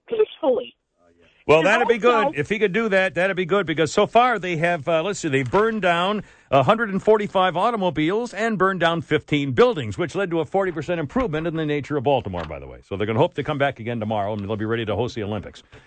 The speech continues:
Speaker 2: All right, I gotta go. Any, hold on, Jack. Uh, twelve twenty-seven. I mean, come on, that's excuse-making. And the mayor backed off. She wanted to give the protesters plenty of room to do their thing as protesters in America.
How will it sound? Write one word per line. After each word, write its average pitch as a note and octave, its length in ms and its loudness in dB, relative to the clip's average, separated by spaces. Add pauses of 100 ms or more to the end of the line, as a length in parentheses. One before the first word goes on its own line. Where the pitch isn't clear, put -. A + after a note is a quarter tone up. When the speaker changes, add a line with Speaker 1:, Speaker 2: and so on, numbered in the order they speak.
(120)
Speaker 2:
All D3+ 60 4
right, F#3 100 4
I A#3 80 2
gotta G#3 200 -4
go. E3+ 160 -2
Any, G#3 100 -4
hold A3+ 240 2
on, F#3 220 0
Jack. D3+ 340 0
Uh, D#3+ 80 0
twelve G#3 300 -2
twenty-seven. D3 560 -4
I - 20 -6
mean, F3 140 -6
come A3 180 2
on, F3 140 2
that's A#3+ 180 -4
excuse-making. D3 760 -2 (180)
And G3+ 100 2
the G3 60 2
mayor C#4+ 340 2
backed C#4 380 2
off. A#3 180 4
She - 160 -6
wanted C4+ 220 0
to A3 80 -8
give B3+ 160 -2
the C4 80 -2
protesters A3+ 760 4 (220)
plenty B3 320 4
of A3 160 -2
room C4 220 2
to B3+ 100 0
do A#3 180 0
their C4 220 0
thing B3 240 0
as C4 100 -2
protesters F#3+ 720 2
in A3 60 -4
America. F3+ 480 0